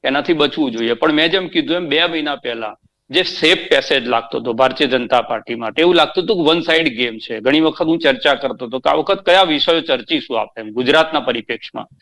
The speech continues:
તો એ વસ્તુ હતી. બીજી વસ્તુ તમે એમ કીધું કે ઇલેક્ટ્રો મોડનો મુદ્દો હવા થઈ ગયો, તો એ તમને મેઇનસ્ટ્રીમ મીડિયામાં હવા એટલા માટે દેખાશે કે ત્યાં એની ચર્ચા નથી થઈ, અને ચર્ચા થઈ હોય તો ભારતીય જનતા પાર્ટી એમાં પાર્ટિસિપેટ નથી કર્યું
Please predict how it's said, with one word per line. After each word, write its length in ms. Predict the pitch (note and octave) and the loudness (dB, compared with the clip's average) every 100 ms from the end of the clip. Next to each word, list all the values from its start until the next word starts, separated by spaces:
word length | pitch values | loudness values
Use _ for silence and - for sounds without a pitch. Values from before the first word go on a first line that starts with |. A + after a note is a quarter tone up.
| - - - - _ - | -20 -16 -16 -18 _ 2
તો 340 | G3+ G#3+ G#3 | 4 4 4
એ 80 | G3 | 4
વસ્તુ 320 | F3+ E3 - | 6 4 6
હતી. 500 | C#3+ A#2+ C#3+ A2 - _ _ _ - | 4 4 2 0 -2 _ _ _ -2
બીજી 220 | - D#3+ | 2 4
વસ્તુ 240 | G3+ F#3+ G3+ | 4 4 4
તમે 200 | F#3+ G3 | 4 4
એમ 80 | |
કીધું 280 | F3+ F#3+ G3+ | 4 4 2
કે 100 | - | 4
ઇલેક્ટ્રો 420 | D#3+ F3 F3 F3 | 4 4 2 0
મોડનો 460 | F3+ D#3 D3+ D#3+ E3+ | 2 2 0 0 -2
મુદ્દો 440 | C#3+ B2 D3+ E3+ C#3 | -2 -2 0 0 0
હવા 240 | C#3 D3+ | 2 2
થઈ 280 | D3 C3 A2+ | 2 -4 -6
ગયો, 120 | A#2 | -6
તો 120 | B2+ | 0
એ 220 | F#3 F#3 | 4 4
તમને 420 | G3 E3+ D#3+ F#3 F#3 - | 2 -2 -2 -4 -6 -6
મેઇનસ્ટ્રીમ 500 | C3+ C#3 D3 F#3 F#3+ | -2 0 0 0 0
મીડિયામાં 420 | F3 E3 F3 F3 | 2 2 2 0
હવા 220 | C3+ D3+ | 0 0
એટલા 260 | E3 - E3 | -2 -4 -4
માટે 260 | D#3+ D3 D#3 | -4 -4 -4
દેખાશે 560 | C3+ - B2+ - D#3+ | -4 -2 -2 0 -4
કે 160 | - E3 | -2 -4
ત્યાં 220 | E3 D#3+ | 2 2
એની 140 | F3 | 2
ચર્ચા 400 | F#3+ E3 C3 E3+ | 0 -2 -2 -2
નથી 320 | C#3+ A#2+ - A#2 | -2 -6 -12 -10
થઈ, 160 | A#2+ | -6
અને 160 | C3 C#3+ | -4 -2
ચર્ચા 380 | D3 C3+ F#3 F3 | -2 0 0 0
થઈ 220 | E3+ E3 | 0 0
હોય 200 | D#3 E3+ | 2 0
તો 120 | G3 | -2
ભારતીય 380 | D3+ B2 C3 D#3+ | 0 0 -2 -4
જનતા 340 | D#3 D3 D#3 | -2 0 0
પાર્ટી 360 | D3+ D3 C3+ F3+ | 0 -2 -2 -4
એમાં 300 | D#3 D#3+ E3 | -2 -2 0
પાર્ટિસિપેટ 720 | C#3+ C3 D#3 - - C#3+ - | 0 0 -4 -6 -4 -4 -4
નથી 240 | A2+ B2+ | -10 -10
કર્યું 260 | A#2 G#2+ F2+ | -8 -10 -12